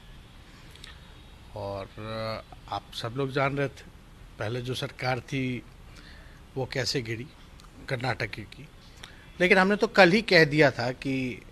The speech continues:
जो बजरंग बली हैं, हनुमान जी, वो बीजेपी से जो है, नाराज़ हैं। तो आज जो रिजल्ट आया है, एक तरफा रिजल्ट आया है। और बीजेपी बची कहाँ?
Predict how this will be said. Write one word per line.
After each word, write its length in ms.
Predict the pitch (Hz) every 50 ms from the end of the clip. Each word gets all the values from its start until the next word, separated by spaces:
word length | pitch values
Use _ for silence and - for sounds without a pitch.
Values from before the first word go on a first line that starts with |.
| - - - - - -
जो 80 | 143 139
बजरंग 480 | 123 127 131 123 147 147 156 156 151
बली 220 | 143 151 143 139 127
हैं, 280 | 107 110 123 101 92 - - - - - - - - - - - - - - - - - - - - - - -
हनुमान 420 | 123 127 139 135 131 135 135 131
जी, 260 | 117 117 110 98 95 110 - - - - -
वो 80 | 135 127
बीजेपी 460 | 120 135 131 123 143 139 131 160 143
से 220 | - - 143 123 117 117 - - - - - - - - - - - 127
जो 120 | 123 120
है, 180 | 101 - 107 - - - - - - - - - - - - - - - -
नाराज़ 480 | 147 156 160 160 160 151 139 120 - -
हैं। 240 | - - - - - - - - - - - - - - - - - - - - - - - - - - - - - - - - -
तो 60 | 139
आज 220 | 127 123 139 151
जो 140 | 131 147 160
रिजल्ट 420 | 143 139 131 127 160 165 160 160 -
आया 200 | 151 151 151 143
है, 140 | 135 180
एक 120 | 196 170 - - -
तरफा 380 | - 139 131 - - - 190 180
रिजल्ट 460 | 147 135 113 107 120 104 92 - -
आया 220 | 107 101 101 98
है। 220 | 95 92 - 131 151 - - - - - - - - - - - - - - - - -
और 540 | 113 110 110 120 120 117 120 123 123 123 131
बीजेपी 680 | 127 139 135 123 139 135 131 160 196 190 - 226 220 214
बची 460 | 180 135 - 143 135 - - - 247
कहाँ? 360 | 214 - 131 95 - - -